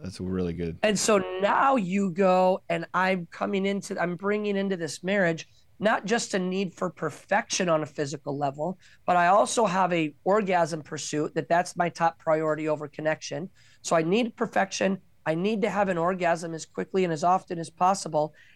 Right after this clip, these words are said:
Speaker 2: And now I also need a change. Well, I mean, you know, because you counsel them, but time and time and time again,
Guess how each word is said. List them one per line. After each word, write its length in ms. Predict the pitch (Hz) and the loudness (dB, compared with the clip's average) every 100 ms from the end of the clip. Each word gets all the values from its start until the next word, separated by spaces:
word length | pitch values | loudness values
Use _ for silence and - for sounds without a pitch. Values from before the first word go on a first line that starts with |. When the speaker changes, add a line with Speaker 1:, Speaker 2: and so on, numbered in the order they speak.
| _ 165 | _ -2
Speaker 2:
And 260 | 170 175 | 0 2
now 440 | 220 311 269 220 - _ - - | 2 4 6 4 2 _ -4 2
I 120 | 196 | 4
also 400 | 269 294 - 226 | 4 2 0 -2
need 240 | 208 208 | 0 -2
a 60 | 180 | -2
change. 520 | - 247 202 160 - - _ - | -2 -2 -2 -6 -12 -18 _ 0
Well, 240 | 202 202 - | 4 4 2
I 60 | 185 | -2
mean, 180 | 180 | -2
you 180 | 175 240 | -2 -2
know, 380 | 240 226 226 226 | 2 4 4 2
because 320 | 175 - 156 147 | -6 -10 -8 -4
you 140 | 208 | -6
counsel 460 | - 196 220 220 175 | 0 2 2 0 -2
them, 120 | 165 | -2
but 160 | 175 - | -2 -8
time 400 | - 185 208 226 | -2 0 2 2
and 100 | 226 | 0
time 240 | 202 214 220 | 0 0 2
and 100 | 208 | 0
time 200 | 214 214 | 0 0
again, 400 | 208 240 233 | -2 -2 -2